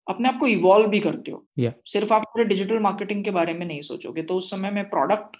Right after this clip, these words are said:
Speaker 1: कुछ ऐसे प्रोडक्ट्स पे भी काम कर रहा था जिनके साथ मैं यूआई, यूएक्स, अ, और, अ, डेवलपमेंट और उन सब के, so basically उस समय तक कैसा था कि स्टार्टअप कल्चर इंडिया में आने लगा था, दो हज़ार सत्रह के आसपास अगर आप देखोगे।
Speaker 2: ट्रू।
Speaker 1: So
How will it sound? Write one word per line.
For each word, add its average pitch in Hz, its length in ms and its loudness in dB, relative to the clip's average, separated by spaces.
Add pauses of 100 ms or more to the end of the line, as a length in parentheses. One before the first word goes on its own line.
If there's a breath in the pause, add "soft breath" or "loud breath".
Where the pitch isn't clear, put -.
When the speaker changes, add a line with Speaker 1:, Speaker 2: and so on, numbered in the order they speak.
Speaker 1:
कुछ 214 160 -2
ऐसे 202 180 -2
प्रोडक्ट्स 208 400 0
पे 220 140 -2
भी 220 120 0
काम 175 300 0
कर 165 140 -2
रहा 156 120 -2
था 190 120 -4
जिनके 190 420 -6
साथ 180 240 -4 (100)
मैं 196 180 -6
यूआई, 175 460 2
यूएक्स, 165 600 0 (460 loud breath)
अ, 135 500 -8
और, 160 320 0 (100)
अ, 147 460 -6 (340)
डेवलपमेंट 190 720 2
और 190 80 -2
उन 196 140 -6
सब 220 160 -6
के, 165 240 -2
so 190 60 -4
basically 233 440 0
उस 240 140 -4
समय 247 200 -2
तक 233 140 -6
कैसा 233 220 -6
था 254 80 -6
कि 285 120 -2
स्टार्टअप - 520 -2
कल्चर 180 320 0
इंडिया 185 260 0
में 202 100 -2
आने 175 180 -4
लगा 151 200 -2
था, - 180 -10 (300 loud breath)
दो 165 100 -2
हज़ार 175 180 2
सत्रह 170 380 -4
के 170 80 -4
आसपास 160 380 -4
अगर 156 140 -6
आप 156 120 -6
देखोगे। - 340 -10
Speaker 2:
ट्रू। 127 320 -2 (360)
Speaker 1:
So 294 260 -4